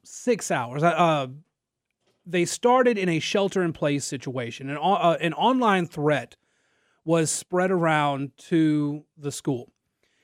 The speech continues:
It's my understanding that the threat, which was a tweet that was posted to a brand new account, had no followers, and really no likelihood that anybody had seen it. The threat was airdropped to students, which, uh,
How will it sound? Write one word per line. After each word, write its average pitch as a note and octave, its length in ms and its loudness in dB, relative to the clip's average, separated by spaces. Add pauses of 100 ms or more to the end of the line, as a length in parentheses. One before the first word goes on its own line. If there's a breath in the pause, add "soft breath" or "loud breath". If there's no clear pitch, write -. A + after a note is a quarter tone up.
(280)
It's F#3+ 240 0
my A3+ 240 4
understanding C3+ 840 0
that D#3+ 340 2
the D#3 140 2
threat, G3 360 2
which D#3 180 -2
was D#3 140 0
a C#3+ 80 0
tweet A3+ 440 0
that D#3 100 0
was C#3+ 100 -2
posted E3 540 0
to D#3+ 160 -2
a C#3 40 0
brand D3+ 360 0
new G3+ 140 4
account, C#3+ 340 -2
had C#3 240 -2
no C#3 180 0
followers, B2+ 720 0 (460)
and E3+ 240 0
really A#3 180 4
no F#3+ 220 6
likelihood F3 560 2
that C#3+ 100 -6
anybody D#3 400 0
had C3+ 140 -4
seen A#3 180 -2
it. F3+ 80 -2
The D3 100 -4
threat G3+ 380 0
was D#3 260 -4
airdropped D#3 760 0 (160)
to D3+ 120 -10
students, B2+ 480 -4
which, E3+ 300 0 (600)
uh, C3 360 2